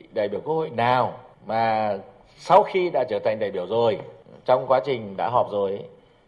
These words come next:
mà còn phát hiện những cái vấn đề gì mà liên quan khiếu nại tố cáo và tiêu chuẩn đại biểu ấy, thì lúc đó là trách nhiệm không thuộc trách nhiệm của hội đồng nữa, mà sẽ là Ủy ban Thường vụ Quốc hội xem xét để trình với Quốc hội xem xét và quyết định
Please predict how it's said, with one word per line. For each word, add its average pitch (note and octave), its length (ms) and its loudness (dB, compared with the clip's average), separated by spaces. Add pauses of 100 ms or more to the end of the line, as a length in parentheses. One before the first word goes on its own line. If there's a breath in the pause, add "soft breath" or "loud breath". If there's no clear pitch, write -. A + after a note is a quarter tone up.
mà G2+ 160 -4
còn A2 180 2
phát E3+ 180 2
hiện F3 240 2
những G#2 140 -8
cái B2 100 -2
vấn C3+ 180 0
đề A#2+ 220 2
gì G2+ 360 -6
mà F#2 120 -16 (440 soft breath)
liên A#2 160 -8
quan B2 300 6
khiếu B2+ 100 -4
nại A2 200 -4
tố A2+ 160 -4
cáo A2+ 300 0
và B2 100 -4
tiêu A#2 220 -6
chuẩn F2 160 -8
đại F2 120 -12
biểu F2 180 -12
ấy, E2 160 -16 (480 soft breath)
thì G#2+ 120 -4
lúc D3+ 160 2
đó B2 260 6
là C3+ 120 0
trách F#3 220 2
nhiệm F3+ 260 2
không C#3+ 200 -2
thuộc A2+ 160 0
trách F3 120 -4
nhiệm B2+ 180 -6
của G2+ 60 -8
hội G2 100 -4
đồng G#2 180 0
nữa, C3+ 260 0 (800)
mà G#2+ 200 0
sẽ G#2+ 280 2
là B2 160 4
Ủy G2+ 180 -6
ban E3+ 180 2
Thường G#2 160 -10
vụ F2+ 100 -8
Quốc B2 140 -6
hội G#2 160 -4
xem A2+ 220 -6
xét C3+ 280 -2
để F2 100 -12 (140)
trình B2+ 360 -2 (440 soft breath)
với A#2 460 0 (340)
Quốc B2+ 100 0
hội C#3 220 2
xem C#3+ 160 -2
xét A#2+ 140 -4
và G#2 80 -6
quyết - 160 -14
định G2 120 -12